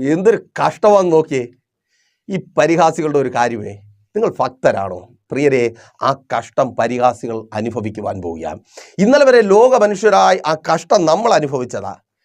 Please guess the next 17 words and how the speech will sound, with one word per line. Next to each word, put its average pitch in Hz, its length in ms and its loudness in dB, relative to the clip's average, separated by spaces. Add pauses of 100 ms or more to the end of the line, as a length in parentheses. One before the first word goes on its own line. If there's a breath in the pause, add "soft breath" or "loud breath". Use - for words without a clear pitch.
(200)
എന്നാലും 110 360 -6 (920)
അവരങ്ങനെ 123 380 0
കളിയാക്കുമെന്ന് 123 560 -2
വിചാരിച്ചില്ല, 127 480 -4 (260)
അവരങ്ങനെ 123 400 -4
പരിഹസിക്കുമെന്ന് 131 720 -4
വിചാരിച്ചില്ല. 127 500 -2 (1080)
ഞങ്ങൾ 143 180 2 (260)
കർത്താവിന് 147 440 2
വേണ്ടി 127 240 -4
നിൽക്കാമെന്ന് 131 540 0
തീരുമാനിച്ചു, 127 540 -6 (420)
ഞങ്ങൾക്ക് 131 380 -4 (200)
ഞങ്ങളുടെ 127 300 0
കുഞ്ഞിനെ 135 420 -2
ലോകത്തിന് 143 460 0
തരുവാൻ 127 300 0